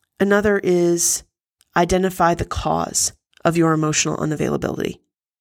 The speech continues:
Sometimes it's really hard to pinpoint exactly what it is, what the cause is, but I, I think it's still helpful to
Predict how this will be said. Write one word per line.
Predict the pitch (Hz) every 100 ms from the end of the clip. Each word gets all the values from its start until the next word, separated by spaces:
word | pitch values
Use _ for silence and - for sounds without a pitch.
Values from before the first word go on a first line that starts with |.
| _ _ _ _ _ _ _ _ _ _ - - - - - -
Sometimes | - - 349 370 392
it's | 339 -
really | 262 240
hard | 226
to | 190
pinpoint | 208 185 208 170 180
exactly | 165 151 - 165 160 156 - - - - - _ _ _ -
what | 156 139
it | -
is, | - - - - _ _ _ _ _ -
what | 165
the | -
cause | - 143 - -
is, | -
but | - 247 277 - - - - - _ _ _ _ _ _ _ _ -
I, | 208 -
I |
think | 208 277 302
it's | 302
still | - 240 220
helpful | 220 185 - 180
to | 175 - 180 175 170 165 160